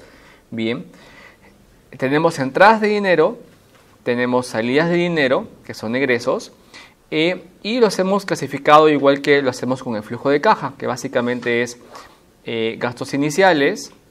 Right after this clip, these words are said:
eh, compra de activos, gastos para la producción, para la gestión y para la venta, gastos comerciales. Y como siempre, el Estado también se lleva una parte en el tema de impuestos,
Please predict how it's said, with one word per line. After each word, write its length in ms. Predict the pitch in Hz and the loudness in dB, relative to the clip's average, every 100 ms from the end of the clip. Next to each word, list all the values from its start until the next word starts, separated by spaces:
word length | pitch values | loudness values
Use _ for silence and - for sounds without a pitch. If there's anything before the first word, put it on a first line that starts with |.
| _ _ _ - | _ _ _ -12
eh, 220 | 107 107 | -10 -6
compra 300 | 117 113 123 | -6 0 2
de 60 | 131 | 2
activos, 600 | 135 175 147 160 226 - _ _ _ _ _ - 113 110 | 2 0 2 0 -2 -16 _ _ _ _ _ -14 -4 -2
gastos 400 | 110 120 - - - | -2 -4 -12 -20 -14
para 180 | 104 98 | -10 -10
la 120 | 101 | -4
producción, 680 | 113 123 123 180 170 185 - - - - _ _ | -2 -2 0 4 4 2 -8 -20 -20 -20 _ _
para 200 | 131 127 | 2 2
la 100 | 135 | 2
gestión 720 | 139 139 - 135 135 147 175 - - | -2 -6 -6 -2 0 0 -4 -16 -14
y 160 | - 123 | -10 -8
para 580 | 123 123 117 120 131 - | 0 2 4 2 2 -6
la 160 | 110 101 | -12 -8
venta, 340 | 107 104 104 | -8 -8 -10
gastos 280 | 101 101 - | -10 -12 -18
comerciales. 580 | - 92 - - 85 117 | -16 -14 -12 -10 -10 -6
Y 60 | |
como 200 | 170 185 | -2 0
siempre, 280 | 185 185 185 | 0 0 0
el 60 | 139 | -2
Estado 320 | 127 135 135 | 2 4 4
también 200 | 127 117 | 2 -6
se 80 | 117 | -4
lleva 120 | 110 | -4
una 140 | 110 | -4
parte 360 | 107 104 - 135 - - - _ - | -4 -4 -4 -8 -10 -20 -20 _ -14
en 120 | 104 | -12
el 120 | 101 | -8
tema 380 | 110 107 120 190 - _ - _ - | -6 -4 -4 -8 -14 _ -20 _ -16
de 360 | 113 104 110 - _ _ | -10 -8 -8 -14 _ _
impuestos, 680 | 110 107 104 95 - - - | -10 -10 -8 -10 -10 -20 -20